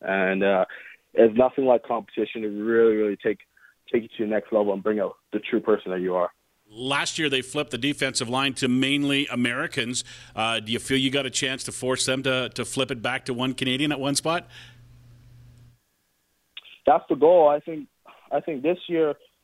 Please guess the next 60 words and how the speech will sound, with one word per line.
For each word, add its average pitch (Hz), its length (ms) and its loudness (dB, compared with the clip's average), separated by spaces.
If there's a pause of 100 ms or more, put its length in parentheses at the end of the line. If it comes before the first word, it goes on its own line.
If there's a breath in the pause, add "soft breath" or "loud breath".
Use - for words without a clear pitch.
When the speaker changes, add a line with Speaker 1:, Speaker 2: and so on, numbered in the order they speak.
Speaker 1:
like 143 140 4
I 139 120 4
said 151 140 0
before, 143 260 -2
this 175 180 -2
year 160 180 0 (160)
the 143 100 -6
goal 143 420 2
is, 117 60 -12 (220)
is, 110 160 -10 (240)
is - 160 -10
to, 123 120 -2 (100)
is 117 120 -2
to - 60 -2
be 131 120 4
the 120 80 4
best 120 300 4
defensive 107 400 -2
end. 107 260 -2 (440 loud breath)
And 113 340 6
I 123 60 6
know 135 160 4
last 127 280 6 (100)
year, 123 280 0
uh, 104 280 0 (340)
um, 90 440 -8 (220)
Odell 123 360 6
always 127 260 2 (100)
told 127 240 -4
me 120 140 -12
that, 107 260 -2 (320 soft breath)
and 117 100 -2
one 123 140 4
of 120 80 0
the 131 80 0
things 117 160 -4
that, 113 240 4
uh, 101 160 -6
Odell 113 220 4
always 113 280 4
told 117 160 0
me 117 60 -2
was 107 120 -4
that 110 200 0
you 117 100 -8
gotta 123 260 4 (120)
believe 113 220 -2
in 104 80 -8
yourself, 104 400 2
because 101 340 0
if 95 80 -6
you 110 80 6
don't 107 120 4
believe 104 160 -2
in 101 60 -2
yourself, 98 240 -2
no 101 120 2
one 95 160 0
else 104 240 4
will. 95 160 4